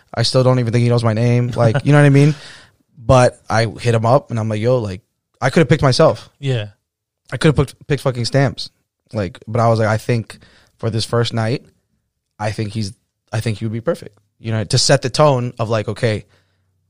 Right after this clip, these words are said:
Speaker 1: this is gonna be the hip hop room that offsets the Latin room."
Speaker 2: Yeah.
Speaker 1: So, 'cause, <sighs> like, when the two rooms are too similar, it's just people kinda going back and forth from the two.
Speaker 2: That
Speaker 1: And
Speaker 2: was
Speaker 1: then,
Speaker 2: the problem
Speaker 1: and
Speaker 2: last
Speaker 1: no,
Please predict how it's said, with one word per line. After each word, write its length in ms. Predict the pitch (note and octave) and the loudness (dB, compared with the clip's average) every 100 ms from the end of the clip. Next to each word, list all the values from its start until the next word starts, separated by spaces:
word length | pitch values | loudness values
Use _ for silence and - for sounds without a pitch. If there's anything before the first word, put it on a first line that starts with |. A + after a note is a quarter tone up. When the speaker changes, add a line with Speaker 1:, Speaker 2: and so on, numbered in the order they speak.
| _ _ | _ _
Speaker 1:
this 280 | _ A#2+ A#2+ | _ -2 0
is 80 | A#2 | 0
gonna 160 | B2 A#2 | -2 0
be 120 | A2+ | 0
the 100 | A2 | 2
hip 200 | A#2 A#2 | 2 4
hop 200 | A#2 G#2+ | 2 2
room 140 | A2 | -2
that 160 | A2 - | -2 0
offsets 800 | A2 G#2+ - G#2 G2 - - - _ | 0 0 0 0 0 -8 -12 -18 _
the 100 | - | -4
Latin 280 | A2 B2 A2 | 2 4 2
room." 220 | F#2+ - - | -2 -10 -12
Speaker 2:
Yeah. 280 | C3 B2 A2+ | -4 -4 -2
Speaker 1:
So, 380 | A2 A2+ G#2+ A2 - - - _ _ _ | 0 0 0 -2 -12 -20 -20 _ _ _
'cause, 280 | - E3+ - | 2 2 2
<sighs> 320 | D3+ C3 C3 | -2 -2 0
like, 120 | C3+ C#3 | 0 2
when 160 | D3 | 2
the 80 | D3+ | 2
two 160 | C#3+ F#3+ | 0 2
rooms 180 | F3 D#3 | 2 2
are 40 | |
too 120 | B2+ | 0
similar, 540 | C#3+ E3+ E3+ A#2+ A#2 B2+ - _ | 0 2 2 2 2 -2 -10 _
it's 120 | B2 | -2
just 140 | C3 | -2
people 160 | C3 C3 | 0 -2
kinda 180 | C3 C3 | -2 -2
going 200 | B2 C3 | 0 2
back 160 | B2 A#2+ | 2 0
and 80 | A#2 | -2
forth 180 | B2 | -2
from 140 | - A#2 | -2 -4
the 60 | A2 | -2
two. 160 | C3 | 2
Speaker 2:
That 80 | B2+ | 4
Speaker 1:
And 60 | A#2 | 4
Speaker 2:
was 80 | A#2 | 4
Speaker 1:
then, 80 | B2 | 2
Speaker 2:
the 60 | |
problem 400 | C3+ D#3+ D3 C3 | 4 2 2 2
Speaker 1:
and 60 | A#2+ | 4
Speaker 2:
last 100 | |
Speaker 1:
no, 60 | C3+ | 6